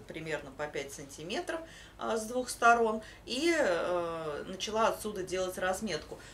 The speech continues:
Вот здесь вот, э, была узкая полоска, я её только что отрезала. А, на самом деле экономила канву, думала, вот эта полоска мне пригодится для, а,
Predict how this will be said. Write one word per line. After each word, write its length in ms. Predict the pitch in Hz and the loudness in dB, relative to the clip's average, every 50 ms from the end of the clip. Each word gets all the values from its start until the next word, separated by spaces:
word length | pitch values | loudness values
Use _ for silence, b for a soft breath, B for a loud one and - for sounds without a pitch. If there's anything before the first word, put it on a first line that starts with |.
| B - | B -10
Вот 200 | - 185 214 208 | -6 -4 -4 -4
здесь 300 | 208 190 220 220 220 - 214 | -2 0 0 0 0 -2 -4
вот, 180 | 208 208 208 - | -4 -6 -4 -2
э, 380 | 202 190 190 185 185 180 180 180 | 0 2 4 4 4 4 2 2
была 320 | 180 185 190 190 190 190 | 0 0 2 4 4 4
узкая 420 | 196 202 214 - - - 185 180 | 2 2 -2 -4 -2 2 2 2
полоска, 580 | 180 - 190 185 196 247 359 359 370 - - 170 | 2 4 4 4 4 4 2 0 0 0 -2 0
я 220 | 165 165 175 175 | 2 4 4 4
её 280 | 175 175 175 175 175 175 | 4 4 4 2 2 0
только 340 | 170 - 180 165 156 160 - | 0 -2 -2 -2 -2 -6 -10
что 260 | - - - 175 160 | -10 -8 -4 -4 -4
отрезала. 600 | 160 160 - 226 269 339 339 262 220 160 156 151 B B B B B B B B - - | -2 -2 -2 0 0 0 0 0 -2 -2 -4 -6 B B B B B B B B -12 -8
А, 240 | 151 160 160 160 160 | -6 -4 -4 -4 -2
на 120 | 165 185 | -4 -4
самом 400 | - - 269 247 262 254 233 226 | 0 4 4 4 6 4 2 0
деле 460 | 202 214 240 247 247 233 214 185 - - - - | 0 2 2 2 4 4 2 0 0 -2 -6 -8
экономила 680 | - 214 - - 196 - 220 220 214 202 196 180 175 185 | -8 -4 0 0 2 2 2 0 -2 -2 -2 -2 -2 -2
канву, 420 | 180 202 190 190 202 214 233 262 | 0 2 2 2 2 0 -2 -2
думала, 380 | 233 185 208 202 190 185 180 180 | -2 -4 -4 -4 -2 0 2 2
вот 180 | 180 185 185 | 2 2 2
эта 200 | 202 185 185 185 | 2 2 2 2
полоска 540 | 175 - 185 180 180 170 165 - - - 202 | 0 2 2 2 4 4 4 2 2 -2 -6
мне 180 | 180 185 190 185 | -6 -6 -6 -6
пригодится 840 | 185 185 180 175 175 175 175 170 185 240 269 - - - 208 185 170 160 - - | -4 -4 -2 2 4 4 4 4 2 -2 -2 -2 -2 -2 -2 -2 -2 -4 -8 -4
для, 400 | 170 175 180 185 190 202 202 202 B B B B B B B - - | 0 2 4 6 6 6 4 2 B B B B B B B -8 -4
а, 220 | - 180 180 175 | -2 0 2 2